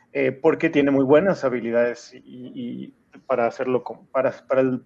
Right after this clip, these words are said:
trabajo que hace como tight end, ¿no? Entonces, no soy amigo de decir que el target share lo es todo, porque no todos los jugadores tienen la misma eficiencia,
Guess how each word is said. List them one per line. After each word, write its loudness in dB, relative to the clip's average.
trabajo 0
que -8
hace -8
como -16
tight -10
end, -10
¿no? -12
Entonces, -16
no 6
soy 2
amigo 4
de 2
decir -6
que -4
el -12
target 0
share -2
lo -4
es -14
todo, -4
porque -2
no 0
todos 4
los -2
jugadores -2
tienen -4
la -10
misma -8
eficiencia, -16